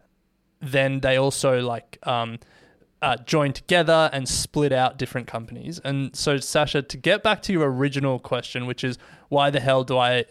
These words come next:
own part of, uh, the Atlanta Braves and Liberty Media? It's because you already did have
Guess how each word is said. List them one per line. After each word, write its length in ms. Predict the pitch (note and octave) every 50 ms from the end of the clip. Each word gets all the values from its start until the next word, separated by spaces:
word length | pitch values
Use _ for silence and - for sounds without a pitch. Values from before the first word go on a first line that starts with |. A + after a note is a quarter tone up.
| - B2 -
own 220 | - D3 C3 C3 C3
part 240 | - - C3+ C3 B2+
of, 220 | B2+ A#2+ A#2+ A#2 - -
uh, 100 | C#3+ C3
the 160 | B2 C3 C3+
Atlanta 320 | B2+ B2 B2 B2 B2 - A#2+
Braves 320 | C3 B2 A#2+ A#2 A#2 -
and 140 | B2 B2 B2
Liberty 240 | B2 A#2 A#2+ A#2+ A#2
Media? 480 | A#2 A#2 A#2 A#2 A#2 A2+ A2 A#2 D3 - - - - - - _ -
It's 180 | D#3+ D#3+ -
because 320 | - F#3 - - G3+ F#3 G3+
you 120 | A#3 -
already 440 | - - E3+ E3 E3+ E3+ D#3+ D3+ C#3
did 580 | B2 - _ - C#3+ C#3+ D3 C#3+ C3+ C3 B2 - _ _
have 480 | - - D3 C3 C3 C3 B2 A#2+ -